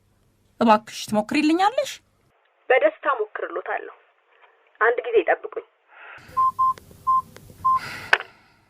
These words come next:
Speaker 1: ይህን ያህል ጊዜ እንዴት እንደሚያዝ አይገባኝም። የባለቤቴ የቢሮ ቁጥር ነው። ዛሬ አምሽቶ እየሰራ ነበር።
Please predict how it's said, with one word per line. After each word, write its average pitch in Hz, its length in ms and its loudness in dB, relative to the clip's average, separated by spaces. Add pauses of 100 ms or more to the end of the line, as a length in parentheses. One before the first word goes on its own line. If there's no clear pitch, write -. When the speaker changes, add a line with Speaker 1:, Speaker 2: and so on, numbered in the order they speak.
(320)
Speaker 1:
ይህን 185 260 -2
ያህል 165 200 -4
ጊዜ 180 160 -10
እንዴት 165 260 0
እንደሚያዝ 165 500 0
አይገባኝም። 160 540 0 (540)
የባለቤቴ 269 760 4
የቢሮ 208 300 -4
ቁጥር - 280 -20
ነው። 156 140 -12 (1040)
ዛሬ 233 240 6
አምሽቶ 247 340 0
እየሰራ 190 440 -4
ነበር። 139 300 -10